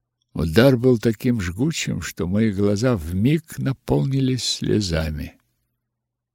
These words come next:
"Кэтрин, дорогая, Кэтрин!" вмешался Линтон,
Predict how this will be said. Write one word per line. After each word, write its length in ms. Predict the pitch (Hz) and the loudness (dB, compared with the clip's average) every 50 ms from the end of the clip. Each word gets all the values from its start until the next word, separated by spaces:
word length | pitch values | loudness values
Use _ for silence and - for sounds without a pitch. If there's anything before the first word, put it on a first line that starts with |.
| _ _ _ - | _ _ _ 2
"Кэтрин, 960 | - 147 165 170 170 143 120 - _ - - 92 85 90 92 85 82 78 80 | 4 4 6 6 4 2 0 -4 _ -10 -8 -6 -4 -4 -4 -6 -8 -8 -4
дорогая, 880 | - 120 127 127 131 120 104 92 90 101 135 165 185 170 117 90 87 - - | 2 2 4 4 4 2 0 -4 0 4 4 6 6 4 2 0 -4 -6 -2
Кэтрин!" 920 | - - 214 254 277 269 240 - - - 143 143 139 120 95 90 85 - _ _ - - _ _ _ _ _ _ _ _ _ _ _ - | 4 6 6 6 6 4 2 -2 -4 -4 0 0 0 0 0 -2 -6 -14 _ _ -20 -20 _ _ _ _ _ _ _ _ _ _ _ -10
вмешался 840 | 87 85 90 98 95 90 - - 78 90 92 85 82 - - - 90 | -8 -4 -2 -2 -2 -2 -2 -2 0 0 0 0 -2 -6 -4 -2 0
Линтон, 640 | 90 98 117 135 143 143 135 - - - 53 - - | 2 4 4 4 4 2 -4 -4 -4 -4 -4 -4 -6